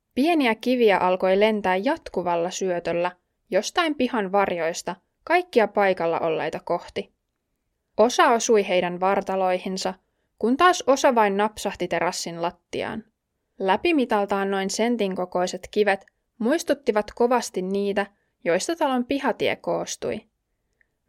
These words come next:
Viisikko oletti, että joku oli hiipinyt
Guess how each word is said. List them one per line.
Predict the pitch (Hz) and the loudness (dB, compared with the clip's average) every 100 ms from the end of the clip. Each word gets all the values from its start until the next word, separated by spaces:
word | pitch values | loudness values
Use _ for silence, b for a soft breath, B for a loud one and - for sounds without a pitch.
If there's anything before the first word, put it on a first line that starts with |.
| 185 | 2
Viisikko | 240 330 247 - - | 2 4 0 0 2
oletti, | 214 202 - - 180 _ - | 4 2 -2 -8 -8 _ -6
että | 196 214 | -4 0
joku | 214 277 - 311 | 2 2 4 6
oli | 247 233 | 6 4
hiipinyt | 277 269 190 190 | 0 -2 -4 -8